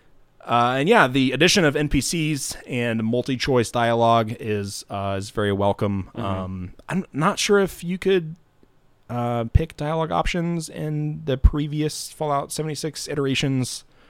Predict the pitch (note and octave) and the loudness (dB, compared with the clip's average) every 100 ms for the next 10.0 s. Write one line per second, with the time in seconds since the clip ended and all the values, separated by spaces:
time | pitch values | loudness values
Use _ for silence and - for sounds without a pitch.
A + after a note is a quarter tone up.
0 | _ _ - G#2 G2+ G2 F#2+ G#2+ B2+ G#3+ | _ _ -8 -4 -2 -2 -2 -4 0 2
1 | G3 E3+ D#3 A#2+ G2+ F#2 G#2 G#2 G2+ G#2+ | 4 2 0 -2 0 0 0 0 -2 -2
2 | A2 F#2 - - - - _ - G#2 G#2 | -2 -4 -8 -18 -20 -20 _ -10 -6 -4
3 | G#2 G2+ G2 F#2+ - _ _ C#3+ C#3+ B2+ | -4 -4 -6 -10 -18 _ _ 2 2 4
4 | A3 C4 D#3+ C3 - B3+ B3 - A#2 G#2 | 2 4 2 0 -2 -2 -2 0 0 0
5 | G2+ G2+ A#2 G#2+ G2+ - - - A#2 A2+ | -2 -4 -2 -2 -2 -8 -12 -6 -4 -4
6 | - A3+ - C4+ A#3+ E3 D#3 D#3 G3+ E3 | -6 -6 -2 0 0 2 2 6 6 8
7 | D#3+ G2 F#2 A#2+ C3+ D#3 F3 D#3 D3 C3+ | 8 6 4 0 4 4 2 0 0 2
8 | B2+ B2+ A#2 - D#3 C#3 B2+ A#2 G2+ A#2 | 2 0 -2 -4 2 4 4 -2 -2 0
9 | G#2 A2 A#2 A2 G#2 G#2 G2+ G2+ G2+ - | 0 -4 -4 -2 -2 -2 -2 0 -2 -8